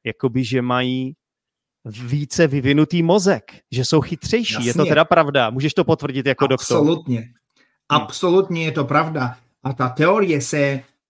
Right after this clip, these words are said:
Speaker 2: měnila, no, během, eh, během let.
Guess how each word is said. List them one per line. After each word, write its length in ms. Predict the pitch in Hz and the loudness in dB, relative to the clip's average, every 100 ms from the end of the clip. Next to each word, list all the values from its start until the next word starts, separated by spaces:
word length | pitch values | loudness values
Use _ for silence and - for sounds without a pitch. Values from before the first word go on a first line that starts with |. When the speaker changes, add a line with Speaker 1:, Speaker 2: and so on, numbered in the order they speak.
| _ _ _ | _ _ _
Speaker 2:
měnila, 920 | 139 156 165 175 180 175 147 120 - _ _ | 0 2 4 2 2 2 2 0 -6 _ _
no, 240 | 135 170 170 | -4 0 0
během, 600 | 135 151 143 151 147 - _ _ - | 2 0 0 -2 -4 -6 _ _ -4
eh, 840 | 131 131 131 127 123 123 120 117 | 0 2 0 0 -2 -2 -2 -4
během 560 | 120 120 127 160 165 151 | -6 -4 0 2 0 0
let. 380 | 147 143 - | 0 0 -4